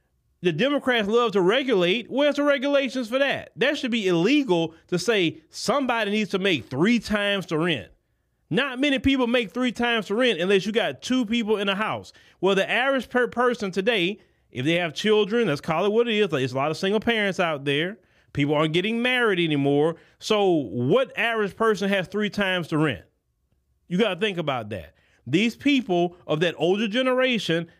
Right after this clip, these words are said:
don't know how to legislate for today's, uh, uh, people. So that's what also creates a, a lot of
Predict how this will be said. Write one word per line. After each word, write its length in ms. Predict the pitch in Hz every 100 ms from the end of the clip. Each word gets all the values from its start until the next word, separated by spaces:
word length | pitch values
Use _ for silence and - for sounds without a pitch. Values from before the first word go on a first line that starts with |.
| -
don't 220 | 160 185
know 160 | 196 202
how 240 | 202 196
to 160 | 185 180
legislate 800 | 160 226 226 190 175 180 165 -
for 200 | 190 180
today's, 760 | 180 165 180 175 170 156 - _ _ _ _ _ _ _ _ _ _ _ _
uh, 420 | 165 156 139 127
uh, 40 | 127
people. 380 | - 175 - 78 _ _
So 200 | - 220
that's 200 | 202 214
what 140 | 202
also 460 | 151 175 269 254 202
creates 320 | 185 190 185
a, 60 | 156
a 200 | 131 127
lot 320 | 131 160 170
of 380 | 143 156 151